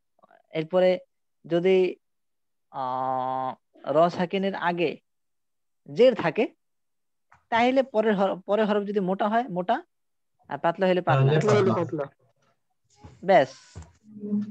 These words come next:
Speaker 2: আল্লাহ।
Speaker 1: এটা যদি দশ মিনিট সময় নিয়ে দেখেন, দশ থেকে পনেরো মিনিট, দেখবেন যে একদম মাথায় কি দিলে সিট হয়ে গেছে, মানে দিলে একদম fit হয়ে গেছে, fit।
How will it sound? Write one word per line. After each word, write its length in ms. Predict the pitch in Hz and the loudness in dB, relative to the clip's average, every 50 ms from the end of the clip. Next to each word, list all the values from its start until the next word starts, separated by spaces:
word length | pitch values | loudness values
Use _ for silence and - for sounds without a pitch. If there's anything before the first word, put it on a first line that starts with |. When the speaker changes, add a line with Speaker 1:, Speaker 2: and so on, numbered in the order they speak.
| - - | -10 -10
Speaker 2:
আল্লাহ। 440 | 131 127 123 117 113 117 117 113 113 | -6 -4 -2 0 0 0 0 0 0
Speaker 1:
এটা 280 | - 247 240 208 185 | 0 0 0 0 0
যদি 320 | 190 220 226 247 254 196 - 160 151 - _ _ _ - | -2 -2 -2 -2 -4 -6 -8 -12 -20 -20 _ _ _ -6
দশ 260 | 147 175 202 202 - | 0 0 0 0 -2
মিনিট 200 | 233 240 247 233 | -4 -6 -6 -6
সময় 260 | - - 208 220 226 226 | -6 -4 -2 -2 -2 -2
নিয়ে 120 | 226 208 | -2 0
দেখেন, 340 | 190 190 170 151 127 113 110 _ _ _ - | 0 -2 -2 -2 -6 -10 -12 _ _ _ -10
দশ 200 | 147 160 175 175 | -6 -6 -6 -6
থেকে 180 | - - 185 180 | -6 -6 -6 -6
পনেরো 240 | 180 196 185 180 175 | -6 -6 -6 -6 -6
মিনিট, 260 | 165 143 123 117 _ _ _ _ _ _ _ _ _ _ _ _ _ - | -6 -6 -8 -8 _ _ _ _ _ _ _ _ _ _ _ _ _ -6
দেখবেন 340 | 180 190 190 202 208 202 196 | -4 -4 -2 -2 -2 -4 -2
যে 80 | 202 | 0
একদম 560 | 208 202 190 190 180 196 190 185 185 180 165 - - _ _ _ _ _ _ _ - | 0 0 0 -2 -4 -4 -4 -6 -8 -10 -12 -14 -18 _ _ _ _ _ _ _ -16
মাথায় 440 | 214 147 160 170 170 - 185 175 165 | -10 -6 -4 -4 -2 0 0 0 0
কি 220 | 156 147 135 127 | -2 -4 -4 -4
দিলে 300 | 127 131 165 180 196 180 | -2 0 2 2 2 0
সিট 200 | - - 151 165 | 0 -2 -2 0
হয়ে 140 | 156 131 127 | 0 0 0
গেছে, 240 | 120 113 - 117 117 _ _ _ _ _ _ _ _ _ _ _ _ - | -2 -4 -8 -12 -20 _ _ _ _ _ _ _ _ _ _ _ _ -14
মানে 300 | 131 131 127 127 131 127 | -10 -8 -8 -8 -8 -10
দিলে 260 | 127 127 147 156 170 | -10 -6 -2 0 2
একদম 220 | 175 170 160 165 160 | 2 2 0 -2 -6
fit 200 | - - 170 160 | -4 -4 0 2
হয়ে 140 | 160 139 123 | 2 2 0
গেছে, 140 | 120 127 | -2 -8
fit। 200 | 120 - 139 127 | -8 -6 -6 -6